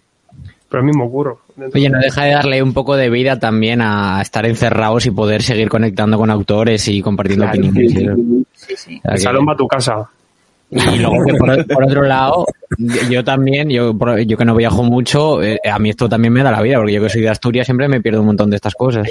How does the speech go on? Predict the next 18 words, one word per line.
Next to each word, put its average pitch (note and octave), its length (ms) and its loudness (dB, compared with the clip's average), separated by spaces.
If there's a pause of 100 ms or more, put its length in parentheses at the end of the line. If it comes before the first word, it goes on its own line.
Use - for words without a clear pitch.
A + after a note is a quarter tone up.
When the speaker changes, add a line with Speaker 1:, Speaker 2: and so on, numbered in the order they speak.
(100)
Speaker 1:
Y C#3+ 120 0
eso C#3 100 2
que D3 80 0
es D3+ 80 0
de D#3+ 100 2
Avilés, D3+ 280 2
Speaker 3:
Claro. C3 80 2
Speaker 1:
el B2+ 60 -4
cabrón, C3 360 2
¿sabes? D#3 260 2
Que B2+ 180 0 (120)
se B3+ 60 0
Speaker 3:
Ah, C#4+ 100 0
Speaker 1:
queja C#4 200 2
el - 40 0
Speaker 3:
no, - 80 0
Speaker 1:
tío. G3 160 2
Speaker 3:
hombre, G#3 140 0